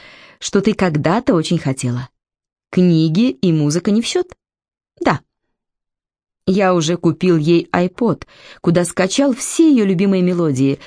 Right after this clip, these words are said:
так как она любила слушать музыку во время пробежек. А пару раз в неделю она ходила в библиотеку и возвращалась, нагруженная книгами, которые буквально проглатывала.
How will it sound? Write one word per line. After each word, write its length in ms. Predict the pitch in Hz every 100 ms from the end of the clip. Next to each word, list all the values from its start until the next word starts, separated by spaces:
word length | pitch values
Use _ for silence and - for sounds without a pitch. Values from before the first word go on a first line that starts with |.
| - _ _
так 180 | 160 156
как 180 | 156
она 160 | 160 160
любила 340 | 156 156 180
слушать 360 | 156 165 160 156
музыку 400 | 165 208 185 156
во 100 | 143
время 260 | 143 156 156
пробежек. 540 | 196 180 139 120 - _ _ _ _ _ -
А 100 | 185
пару 240 | 254 254
раз 180 | 233 214
в 40 |
неделю 420 | 202 175 226 208
она 200 | 156 160
ходила 380 | 160 160 160 170
в 40 | 156
библиотеку 720 | 156 151 156 - 233 147 - - - -
и 100 | 196
возвращалась, 720 | 208 185 214 233 302 285 -
нагруженная 520 | 196 190 226 214 226
книгами, 560 | 233 277 277 156 143 135 - -
которые 300 | 170 180 175
буквально 500 | 165 165 156 175 208
проглатывала. 800 | 233 226 202 151 127 117 82 -